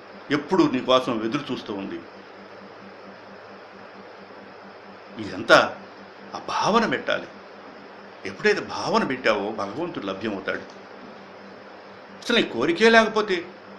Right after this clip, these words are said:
ఏదో కోరిక కోసం వెళ్తున్నావు, ఏదో కొబ్బరికాయ కొడుతున్నావు, దానివల్ల ప్రయోజనం లేదు.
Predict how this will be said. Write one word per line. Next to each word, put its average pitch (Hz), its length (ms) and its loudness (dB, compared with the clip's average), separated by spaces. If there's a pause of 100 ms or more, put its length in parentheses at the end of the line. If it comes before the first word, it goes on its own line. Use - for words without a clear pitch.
(120)
ఏదో 120 280 4
కోరిక 185 360 0
కోసం 185 260 0
వెళ్తున్నావు, 143 420 0 (1200)
ఏదో 120 120 0
కొబ్బరికాయ 135 420 6
కొడుతున్నావు, 123 460 2 (1700)
దానివల్ల 98 320 0
ప్రయోజనం 113 460 0
లేదు. 98 240 -2